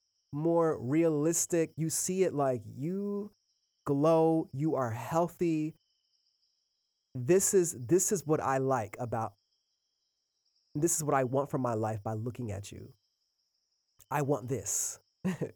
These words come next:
You know, it's not just superficial kind of like, "Oh, you got on this gold jewelry." No, it's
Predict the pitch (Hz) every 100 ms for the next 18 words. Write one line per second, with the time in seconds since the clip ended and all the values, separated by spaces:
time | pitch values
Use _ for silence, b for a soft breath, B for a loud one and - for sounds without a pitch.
0 | - 127 123 123 123 135 - 160 175 147
1 | 156 - 165 147 135 151 - 135 139 135
2 | 123 120 143 180 175 175 165 160 160 147
3 | 160 151 110 135 156 156 117 143 156 151
4 | 151 156 B B B 139 160 165 139 107
5 | 98 b b b 165 147 135